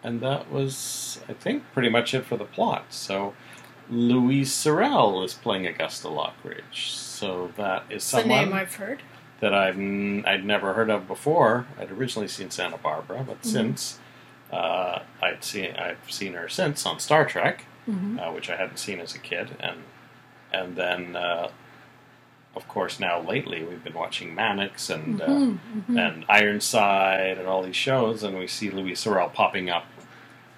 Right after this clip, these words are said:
Speaker 1: in a lot of those old shows from the late sixties, early seventies that
Speaker 2: Right,
Speaker 1: we've been
Speaker 2: yeah.
Speaker 1: watching, um, almost as often as Jessica Walter.
Speaker 2: Mm-hmm, mm-hmm.
Speaker 1: And, uh, of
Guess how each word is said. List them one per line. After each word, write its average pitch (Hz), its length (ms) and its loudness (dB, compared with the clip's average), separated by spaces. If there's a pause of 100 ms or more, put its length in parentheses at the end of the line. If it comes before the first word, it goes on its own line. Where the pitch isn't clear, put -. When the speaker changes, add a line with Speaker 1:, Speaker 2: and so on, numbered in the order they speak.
Speaker 1:
in 90 300 0 (360)
a - 100 -2
lot 92 280 0
of 92 80 -2
those 90 220 -6
old 90 180 -4
shows 104 320 0
from 92 300 -8
the 90 320 -6 (260)
late 95 240 -4
sixties, 98 480 -4
early 95 240 -2
seventies 135 540 -2
that - 100 -6
Speaker 2:
Right, 214 340 0
Speaker 1:
we've - 100 -16
been 90 160 -6
Speaker 2:
yeah. 208 40 -4
Speaker 1:
watching, 160 260 -2 (640)
um, 85 240 -4 (540)
almost - 320 -10
as - 80 -8
often 92 280 -4
as 92 100 -8
Jessica 95 400 -2
Walter. 110 480 -4 (100)
Speaker 2:
Mm-hmm, 247 420 4 (280)
mm-hmm. 220 200 0
Speaker 1:
And, 95 440 -4
uh, 95 400 4
of - 180 -2